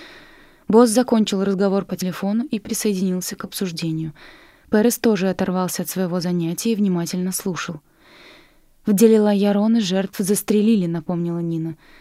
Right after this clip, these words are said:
«Крид мог легально купить оружие в восемнадцать лет, если в прошлом его судили за убийство?»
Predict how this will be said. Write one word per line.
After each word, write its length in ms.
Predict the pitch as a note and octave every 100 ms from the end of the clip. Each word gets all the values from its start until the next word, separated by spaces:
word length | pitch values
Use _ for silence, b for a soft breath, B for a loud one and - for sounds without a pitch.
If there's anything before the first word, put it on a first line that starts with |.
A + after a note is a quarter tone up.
| b b b b b b -
«Крид 260 | A3 G#3+
мог 340 | F#3+ G#3 D4 C#4+
легально 460 | A3+ G3 G#3+ F3+
купить 380 | E3 F#3+ G3+ -
оружие 480 | F3+ F#3+ A3+ G#3+ F3+
в 80 | D#3+
восемнадцать 600 | F3+ - G3+ F#3 G#3 -
лет, 320 | G3 D#3+ - b -
если 240 | F#3+ -
в 60 | G3
прошлом 380 | F#3+ E3+ D3+ G3
его 180 | F3+ F3
судили 360 | F#3+ E3+ E3+ E3+
за 120 | F3
убийство?» 520 | F3+ F3+ D3 - D#3+